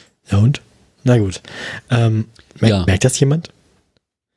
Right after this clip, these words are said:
Speaker 2: Ja, schon.
Speaker 1: Ah, okay.
Speaker 2: Weil je nachdem, in welchen Workspace man das abliegt, kriegen bestimmte Leute eine Nachricht.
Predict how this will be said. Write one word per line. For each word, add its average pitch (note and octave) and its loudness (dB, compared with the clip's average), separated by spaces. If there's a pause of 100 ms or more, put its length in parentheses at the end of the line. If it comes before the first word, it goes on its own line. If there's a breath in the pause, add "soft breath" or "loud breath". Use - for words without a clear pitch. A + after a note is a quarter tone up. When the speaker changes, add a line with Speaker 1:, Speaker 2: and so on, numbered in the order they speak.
(1400 loud breath)
Speaker 2:
Ja, A2+ 0
schon. C3+ 0 (1500)
Speaker 1:
Ah, G#2+ 0
okay. - -4
Speaker 2:
Weil B2 4
je B2+ 4
nachdem, C#3 0
in C3 0
welchen C3 0
Workspace B2+ 0
man A#2+ 4
das - -2
abliegt, - -2
kriegen B2+ -2
bestimmte C3+ 0
Leute B2 0
eine A2 2
Nachricht. A2+ -2